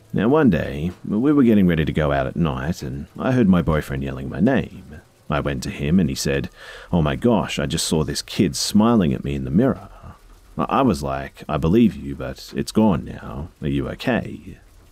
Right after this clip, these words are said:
And he said, "Let me show you." And he walked down the staircase, and the stairs had this kind of bend in it where you would turn, and he said,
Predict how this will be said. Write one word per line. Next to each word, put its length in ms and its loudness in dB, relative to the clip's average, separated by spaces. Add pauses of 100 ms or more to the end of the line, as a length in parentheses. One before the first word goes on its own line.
(140)
And 120 -2
he 160 4
said, 540 -6
"Let 160 2
me 80 0
show 240 2
you." 440 0 (540)
And 120 2
he 60 2
walked 300 0
down 180 -2
the 60 -4
staircase, 720 -2
and 420 -6
the 80 0
stairs 300 2
had 160 0
this 120 0
kind 220 2
of 160 -6
bend 240 4
in 100 -4
it 180 -6
where 300 -2
you 160 -4
would 160 -8
turn, 360 0
and 180 -2 (460)
he 100 -8
said, 580 0